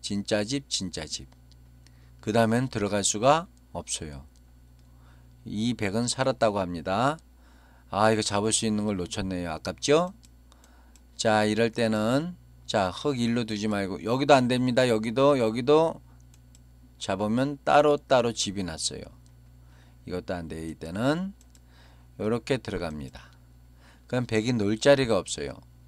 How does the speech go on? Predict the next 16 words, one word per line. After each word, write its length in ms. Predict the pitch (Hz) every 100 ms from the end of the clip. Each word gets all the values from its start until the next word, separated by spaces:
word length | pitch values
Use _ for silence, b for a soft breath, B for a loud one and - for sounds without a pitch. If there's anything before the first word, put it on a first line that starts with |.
| - - - - - b b b -
그러면 400 | 160 151 147 147
백도, 440 | 135 110 127 120
"야, 220 | 147 156 143
그럼 240 | 160 156
난 240 | 151 151
다른 300 | 131 107 131
데 100 | 151
둘 160 | 151 147
거야. 400 | 139 139 139 135
너 140 | 135 135
잡아봐." 640 | - 135 139 131 135 139 - b b b b b b
"알았어. 480 | - 98 104 - 90
내가 240 | 85 87 85
잡아볼게." 800 | 87 82 82 73 69 76 65 -
이때는 640 | 95 - 113 107 113 143
흙이 540 | 135 127 123 135 113